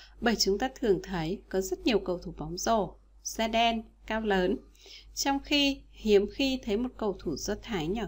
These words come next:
con. Phỏng đoán qua so sánh khuôn mẫu đôi khi rất chính xác. Một lần nữa, định, định kiến sẽ len lỏi vào tâm trí chúng ta khi tính tương tự và tần suất có sự bất đồng với nhau.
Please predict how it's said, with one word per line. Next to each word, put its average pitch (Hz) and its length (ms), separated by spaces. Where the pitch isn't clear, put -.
con. 214 320
Phỏng 214 340
đoán 180 300
qua 262 100
so 262 180
sánh 196 240
khuôn 247 160
mẫu 240 340
đôi 226 140
khi 226 140
rất 254 220
chính 170 240
xác. 254 380
Một 240 220
lần 220 240
nữa, 226 280
định, 233 240
định 220 360
kiến 214 320
sẽ - 220
len 254 440
lỏi 208 220
vào - 160
tâm 233 180
trí 196 140
chúng 180 240
ta 233 260
khi 302 320
tính 220 180
tương 269 180
tự 254 320
và 170 100
tần 175 220
suất - 460
có 175 140
sự - 200
bất 233 220
đồng 196 280
với 156 100
nhau. 226 400